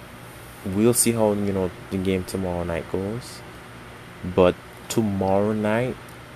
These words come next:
LeBron just cannot depend on A D. LeBron will have to score a lot of points tomorrow as well. Both of them will need to score points. That's what I believe, right? Like,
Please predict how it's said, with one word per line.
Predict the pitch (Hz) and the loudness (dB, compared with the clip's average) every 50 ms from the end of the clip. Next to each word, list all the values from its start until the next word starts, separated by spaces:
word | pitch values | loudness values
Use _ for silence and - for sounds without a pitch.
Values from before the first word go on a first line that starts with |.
| - - - - - - | -18 -18 -18 -16 -12 -2
LeBron | 98 104 98 95 - 98 95 95 95 95 95 90 87 87 | 0 2 2 4 4 4 4 6 4 2 0 -2 -4 -4
just | - - 95 92 - - | 2 2 4 4 4 0
cannot | - 104 95 80 - | 0 2 2 2 2
depend | - 80 - 87 82 82 80 | 2 -2 -2 0 -2 0 -2
on | - | -2
A | 50 67 69 69 | -2 -2 -4 -4
D. | 64 - 52 - - - - 90 | -4 -6 -8 -8 -10 -10 -8 -2
LeBron | 90 95 92 90 92 92 90 95 98 101 | -2 -2 0 4 6 8 8 8 6 4
will | 98 95 | 0 0
have | 90 - 87 85 - | 2 2 0 0 0
to | - 92 | -2 -2
score | - - - - 85 85 | -2 0 2 2 4 4
a | |
lot | 80 78 78 | 4 4 2
of | 80 - | 0 0
points | - 80 78 73 - - - | -2 -4 -4 -2 -2 -4 -2
tomorrow | 90 87 85 80 73 71 69 - | -2 -4 -4 -4 -6 -6 -6 -6
as | - - | -6 -6
well. | - - - - - - - - - - - - - - - - - - - - - - - - - - - - - - - - - - - - - - - - 92 95 - - - | -6 -4 -4 -4 -6 -8 -10 -16 -16 -16 -16 -16 -16 -18 -18 -16 -18 -18 -18 -18 -18 -18 -18 -18 -18 -18 -18 -18 -18 -18 -18 -18 -18 -18 -18 -18 -18 -18 -18 -14 -12 -12 -12 -8 4
Both | - 107 113 123 127 120 - | 8 10 12 12 10 8 8
of | 123 117 107 | 6 6 8
them | 110 104 98 98 | 6 2 4 4
will | 98 | 2
need | 98 92 90 87 | 2 2 0 0
to | - 95 | 0 -2
score | - - - 85 80 - - | -2 2 0 0 0 0 -4
points. | - 80 - - - - - | -6 -6 -6 -6 -10 0 4
That's | - 92 - - | 4 4 6 6
what | 92 90 | 2 4
I | 90 85 | 4 2
believe, | - - 87 - - - - - - - - - - - - - - - | 0 -4 -8 -8 -8 -10 -12 -14 -16 -16 -16 -18 -18 -18 -18 -18 -10 -2
right? | 92 92 98 110 113 - - - - - - - - - - - - - - - - - - - | 2 4 4 4 2 0 -6 -14 -18 -18 -18 -18 -18 -18 -18 -18 -18 -18 -18 -18 -18 -18 -10 -4
Like, | - 87 85 80 78 76 | -2 2 4 4 4 2